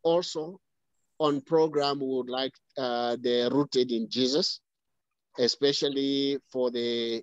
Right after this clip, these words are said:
uh, children and then for the adults. So I think without, um, wanting to put too much on the plate,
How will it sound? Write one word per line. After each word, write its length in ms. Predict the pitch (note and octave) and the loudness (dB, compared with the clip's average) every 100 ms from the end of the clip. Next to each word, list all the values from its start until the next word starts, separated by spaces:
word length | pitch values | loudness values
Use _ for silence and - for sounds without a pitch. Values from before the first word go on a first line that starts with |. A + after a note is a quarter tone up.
| - | -8
uh, 420 | A#2 G#2+ G#2+ G#2+ - | -8 -4 -4 -4 -6
children 520 | - C#3+ C3+ C3 C#3 - _ _ _ _ | 2 2 4 2 0 -4 _ _ _ _
and 200 | A#2 A#2+ | -4 0
then 220 | A#2 A#2 | 2 0
for 200 | A2+ A#2 | 0 0
the 100 | A2 - | 0 0
adults. 580 | C3 B2 G#2+ - - - _ _ _ | 0 2 0 -2 -8 -10 _ _ _
So 340 | - D#3+ D3 C3 | -4 2 2 2
I 160 | D#3 C#3+ - | -2 -6 0
think 340 | F3 F#3 F#3 - - | 2 2 -2 -12 -14
without, 640 | D#3+ C#3+ C3+ D3 D#3 D#3 - E3+ | -6 -2 0 2 0 -2 -10 -8
um, 460 | C3 B2+ B2+ B2 - _ - | -4 -2 -2 -4 -10 _ 0
wanting 560 | C3+ C#3+ D3+ C#3+ C3+ | 4 4 2 0 0
to 120 | - | -2
put 240 | B2 D3 C#3+ - | -4 -2 -2 -4
too 160 | - D3 | -2 0
much 360 | C#3+ C#3+ - - | 2 0 -2 -2
on 160 | C3+ | -2
the 100 | B2+ | -2
plate, 480 | - C3+ B2 - - | -2 0 -2 -4 -12